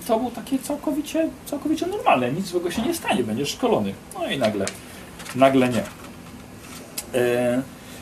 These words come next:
Zmylenie także, czyli ta zasłona dymna poprzez odwracanie uwagi, poprzez dawanie ciut jakby fałszywych poszlak. Idą na przykład bohaterowie do wieży nekromanty i wszystko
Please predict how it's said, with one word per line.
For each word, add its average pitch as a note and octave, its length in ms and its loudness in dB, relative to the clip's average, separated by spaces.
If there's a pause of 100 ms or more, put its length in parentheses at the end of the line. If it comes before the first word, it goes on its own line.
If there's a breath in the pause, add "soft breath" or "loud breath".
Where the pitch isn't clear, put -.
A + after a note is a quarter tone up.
(220 loud breath)
Zmylenie C#3+ 680 8
także, A#2+ 340 4
czyli C3+ 140 -4
ta C#3 80 2
zasłona D3+ 460 2
dymna B2+ 320 4
poprzez - 380 -2
odwracanie C#3+ 540 0
uwagi, B2+ 640 2
poprzez C3 360 -4
dawanie D#3 720 4 (680)
ciut E4+ 320 12
jakby G3+ 340 8
fałszywych E3 560 6
poszlak. - 360 4 (1900 loud breath)
Idą C4 240 8
na C3 120 4
przykład B2+ 240 2
bohaterowie C3+ 640 4
do A#2+ 420 6
wieży D3 260 8
nekromanty A2+ 680 4 (240)
i - 100 2
wszystko - 680 4